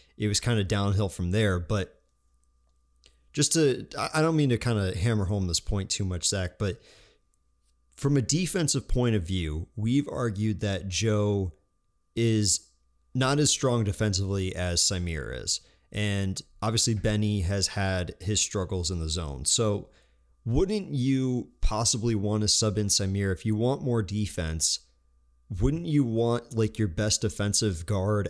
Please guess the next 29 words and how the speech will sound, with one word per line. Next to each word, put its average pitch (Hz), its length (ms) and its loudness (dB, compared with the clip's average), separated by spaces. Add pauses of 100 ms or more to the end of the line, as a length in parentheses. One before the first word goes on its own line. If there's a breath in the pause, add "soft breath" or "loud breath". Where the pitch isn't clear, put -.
out 87 240 -6
there? 113 420 0 (380 soft breath)
And 110 420 0
Joe 160 280 2
didn't 147 300 2
have 107 280 -2
a 90 60 -2
terrible 123 640 0
game. 131 480 2 (340)
At 120 140 0
least 117 300 0
he, 123 300 0
he 135 240 0
had 147 300 0
a - 40 0
couple 135 420 -2
of 98 80 -2
lapses 104 560 0 (420)
in 113 220 2
the 95 320 0 (100)
defensive 117 540 0
end, 120 240 0 (360 loud breath)
and 131 140 2
he 151 60 2
ended 147 160 4
up 113 60 0
having 113 240 2
fifteen 107 380 -2
points. 98 480 0